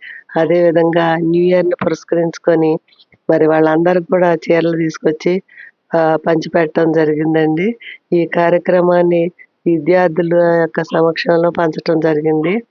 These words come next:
రేపు వాళ్ళు కూడా ఇటువంటి సేవా దృక్పథాన్ని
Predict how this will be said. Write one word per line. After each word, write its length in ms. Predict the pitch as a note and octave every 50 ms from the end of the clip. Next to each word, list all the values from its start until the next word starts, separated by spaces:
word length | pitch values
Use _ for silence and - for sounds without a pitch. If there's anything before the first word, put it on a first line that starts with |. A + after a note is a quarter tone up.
| _ _ _ _ _ _ _ _ _ -
రేపు 240 | D#3+ D#3+ D#3 E3 E3
వాళ్ళు 400 | D#3 D#3+ D#3+ D#3+ E3 F3 F3+ F#3
కూడా 400 | E3+ F#3 F#3 F3+ F3+ F3+ E3+ F3+ - - - _ _ _ _ -
ఇటువంటి 360 | - - E3+ D#3+ E3 D#3+ D#3+
సేవా 400 | D#3 - E3 E3 E3 E3 F3+ F3+
దృక్పథాన్ని 920 | F3 D#3+ F3 E3+ - - F3+ E3 D#3+ E3+ E3 E3+ E3 E3 E3 E3 D#3+ D#3